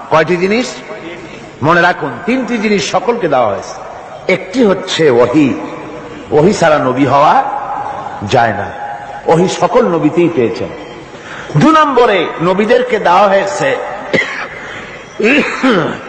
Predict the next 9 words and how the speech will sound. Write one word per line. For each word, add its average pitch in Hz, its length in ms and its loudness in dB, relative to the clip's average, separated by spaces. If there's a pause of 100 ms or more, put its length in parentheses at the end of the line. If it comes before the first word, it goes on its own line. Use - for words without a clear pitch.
(920)
মুজিজা। 220 720 4 (1700)
তিন 311 280 2
নম্বরে 269 420 4
সমস্ত 277 440 -2
নবীদেরকে 247 600 2
দেওয়া 214 240 6
হয়েছে 175 540 2 (1160)
উন্নত 190 440 2
মানের 147 340 2